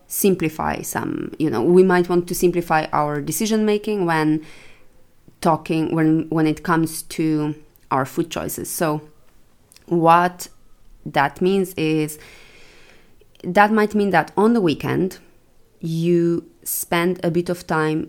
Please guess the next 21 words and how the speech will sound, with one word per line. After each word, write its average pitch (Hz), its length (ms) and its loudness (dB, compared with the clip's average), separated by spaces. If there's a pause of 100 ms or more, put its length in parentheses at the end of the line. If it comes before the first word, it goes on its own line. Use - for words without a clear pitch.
looking 165 400 0
ahead 160 320 -2
at 175 160 -2
your 202 160 -2
week. - 480 -8
You 160 340 -2
can 160 340 -4
think 175 220 -2
about 156 540 -2
the 156 200 -2
meals 175 380 2
you'll 180 200 2
need, 262 380 0 (140)
um, 170 440 -4
the 170 80 2
meals 160 240 0
you'll 151 140 0
need 143 180 -2
to 135 340 -6
make. 196 360 -2
And 165 440 -2